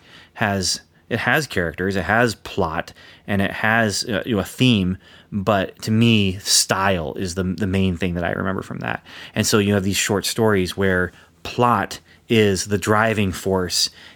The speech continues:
and, you know, that twist ending is the, you know, takes the place of really, you know, character development or, or whatever. It's plot development that takes you there.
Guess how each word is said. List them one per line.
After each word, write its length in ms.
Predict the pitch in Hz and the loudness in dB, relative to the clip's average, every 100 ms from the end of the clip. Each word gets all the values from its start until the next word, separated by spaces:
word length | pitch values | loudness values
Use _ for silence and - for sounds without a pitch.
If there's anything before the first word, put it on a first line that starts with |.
| - | -4
and, 320 | 104 101 92 | 0 2 2
you 120 | 98 95 | 2 0
know, 60 | |
that 180 | 90 - | -2 -6
twist 360 | - 120 - - | 0 2 2 2
ending 460 | 120 120 98 90 92 | 4 4 4 0 -2
is 500 | 113 98 92 90 - - - _ - | 0 0 2 -2 -6 -12 -20 _ -10
the, 400 | 98 98 - - | -4 -2 -2 -2
you 100 | 95 | -4
know, 60 | |
takes 320 | 82 120 107 - | -2 0 0 -2
the 80 | |
place 340 | - 101 92 - | 0 0 2 0
of 200 | 90 82 | -2 0
really, 240 | 98 87 | -2 0
you 160 | 87 82 | -2 -4
know, 80 | 82 | -4
character 380 | - 143 123 90 | 0 0 2 -4
development 500 | 85 60 - - 104 | -2 -4 -6 -8 -6
or, 160 | 85 - | -6 -4
or 120 | 90 | -4
whatever. 400 | 90 87 78 - - - - _ - | -2 -2 -2 -4 -8 -20 -20 _ -6
It's 280 | 101 - - | -2 -2 -4
plot 340 | - 147 95 | 2 0 2
development 400 | 92 87 - 98 | -2 -2 -4 -6
that 180 | 87 - | -6 -8
takes 300 | - 92 - | -8 -8 -6
you 80 | 90 | -4
there. 300 | 87 85 | -2 -4